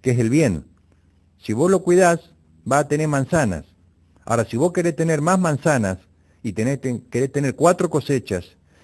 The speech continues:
y lo forzás a que las manzanas sean más grandes, vas a dañar el árbol, es decir, el bien. Y nosotros tenemos que quedarnos con la renta.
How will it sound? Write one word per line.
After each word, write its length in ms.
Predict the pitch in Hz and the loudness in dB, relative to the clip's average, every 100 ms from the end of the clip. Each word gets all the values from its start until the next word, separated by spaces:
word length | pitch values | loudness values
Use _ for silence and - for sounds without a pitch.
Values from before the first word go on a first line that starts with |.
| _ | _
y 80 | 117 | -2
lo 100 | 117 | -2
forzás 640 | - 120 110 165 165 - - _ - | 0 0 0 2 2 0 -14 _ -8
a 100 | 107 | -4
que 140 | 110 | -2
las 80 | 101 | -2
manzanas 420 | 104 117 147 123 | -2 -2 0 0
sean 200 | - 139 | 0 -2
más 160 | 135 120 | -2 0
grandes, 540 | 123 98 85 98 - _ _ _ _ | 0 0 0 -4 -6 _ _ _ _
vas 180 | - 117 | -4 -2
a 80 | 123 | 0
dañar 320 | 110 104 110 | -2 0 0
el 140 | 104 87 | 0 -2
árbol, 400 | 82 78 73 - _ - | -4 -8 -10 -12 _ -8
es 100 | 101 | -6
decir, 340 | 92 127 135 | -2 -4 -4
el 160 | - 104 | -4 -2
bien. 340 | 104 87 73 - _ _ _ _ _ | -2 -2 -6 -16 _ _ _ _ _
Y 100 | 117 | -4
nosotros 340 | 110 175 143 | -2 -2 -2
tenemos 280 | 135 151 143 | -2 -2 0
que 40 | 120 | 0
quedarnos 340 | 123 139 131 | 2 0 0
con 140 | 107 | -2
la 80 | 98 | -2
renta. 560 | 98 165 131 95 82 | 2 4 4 0 -4